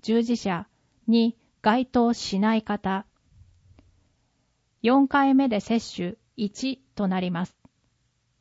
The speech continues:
なお、十月以降、順次接種券が発送されます。四回目で接種二となる方、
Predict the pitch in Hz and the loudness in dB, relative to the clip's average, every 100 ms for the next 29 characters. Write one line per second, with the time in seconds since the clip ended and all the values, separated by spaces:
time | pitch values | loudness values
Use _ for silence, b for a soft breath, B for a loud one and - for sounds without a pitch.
0 | _ _ _ 240 247 226 220 226 _ _ | _ _ _ 0 2 2 0 -6 _ _
1 | - 262 277 285 - 285 262 - 190 196 | -4 -2 0 -2 -2 -4 -4 -4 -4 -4
2 | - _ - 262 262 196 185 - - 202 | -10 _ -2 2 2 0 -4 -6 -4 -4
3 | - 262 233 208 190 - 185 - 214 208 | -2 -4 -2 -2 -4 -4 -8 -4 -4 -2
4 | 202 190 185 190 - _ _ _ _ _ | -4 -4 -4 -6 -10 _ _ _ _ _
5 | _ _ _ _ _ _ _ _ _ _ | _ _ _ _ _ _ _ _ _ _
6 | _ _ _ _ _ _ _ _ _ _ | _ _ _ _ _ _ _ _ _ _
7 | _ _ _ _ _ _ - 247 277 254 | _ _ _ _ _ _ -4 -2 0 -2
8 | 277 269 269 196 - 214 - - 185 - | -2 -2 -2 -6 -4 -6 -6 -8 -8 -10
9 | _ _ _ - 247 247 - _ _ - | _ _ _ -2 0 0 -6 _ _ -4
10 | 208 - - 202 185 185 - 165 - | -4 -4 -4 -2 -4 -8 -8 -8 -8